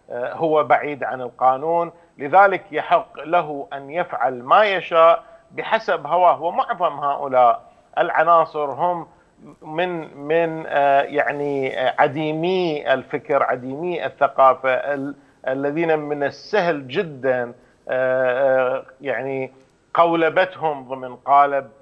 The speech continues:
معين الذي، آه، ينفع الاستراتيجية ال-، آه، آه، الإيرانية واستراتيجية قادة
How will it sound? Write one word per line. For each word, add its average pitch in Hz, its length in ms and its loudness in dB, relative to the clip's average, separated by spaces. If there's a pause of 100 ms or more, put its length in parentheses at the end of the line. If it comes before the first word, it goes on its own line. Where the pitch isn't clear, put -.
(220)
معين 143 500 -2 (100)
الذي، 135 540 -8
آه، 127 200 -8
ينفع 143 680 2 (340)
الاستراتيجية 127 1300 -2
ال-، 123 460 -4
آه، 120 920 2
آه، - 20 -2
الإيرانية 147 680 0
واستراتيجية 135 920 -2
قادة 123 320 0